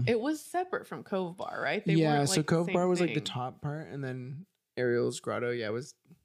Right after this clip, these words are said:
Speaker 1: So they weren't, like,
Speaker 2: downstairs.
Speaker 1: a part of the same thing at all. So I like that now it's Lamplight Lounge, and then you can still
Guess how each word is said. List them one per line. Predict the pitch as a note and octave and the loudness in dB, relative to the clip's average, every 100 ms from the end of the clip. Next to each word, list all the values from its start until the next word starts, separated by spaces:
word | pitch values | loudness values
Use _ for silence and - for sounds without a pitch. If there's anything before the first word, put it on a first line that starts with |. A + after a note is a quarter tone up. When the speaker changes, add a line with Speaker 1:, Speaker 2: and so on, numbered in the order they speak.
| - | -12
Speaker 1:
So | - A#3 | -2 2
they | A3 | 4
weren't, | G#3 G3+ F#3+ - | 4 4 2 2
like, | E3+ D3+ | 2 0
Speaker 2:
downstairs. | - | -4
Speaker 1:
a | F3+ | -6
part | - F3 D#3 | 0 0 2
of | |
the | D3 | -2
same | E3 D3 E3 | -2 -4 -2
thing | - | -4
at | C3+ | -2
all. | - - | -2 -2
So | - | 0
I | F3 | 0
like | F#3 G3 G3 G3 - | 2 0 0 -2 -2
that | E3+ | -2
now | D#3+ D#3 C#3+ C#3 | 0 -2 0 -2
it's | - - - - _ _ _ _ _ | -4 -6 -14 -20 _ _ _ _ _
Lamplight | - F3 F3+ F3 E3+ | 0 2 4 2 4
Lounge, | E3 D#3+ D#3 D3+ D#3 - | 2 4 2 2 -2 -4
and | E3+ E3 | -2 0
then | D#3 C#3+ C#3 - - _ _ _ | -2 -2 -6 -10 -14 _ _ _
you | F#3+ F#3+ | -2 -2
can | F3+ F3 | 0 -4
still | - - F#3+ E3+ D#3 D3 - | -6 -2 2 2 2 -2 -8